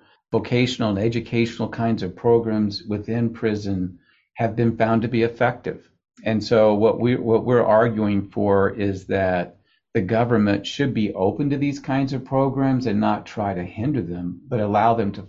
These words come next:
flourish, because after all, the government is interested in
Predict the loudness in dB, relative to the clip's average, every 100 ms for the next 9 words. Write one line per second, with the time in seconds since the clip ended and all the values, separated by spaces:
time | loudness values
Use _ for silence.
0 | -6 0 2 2 0 -4 -16 _ _ _
1 | -10 -2 0 2 2 0 0 2 4 4
2 | 4 0 -10 _ _ _ -4 2 2 4
3 | 2 0 -4 -12 _ _ _ -4 0 0
4 | 0 -2 0 2 0 -2 -6 -2 0 0
5 | -2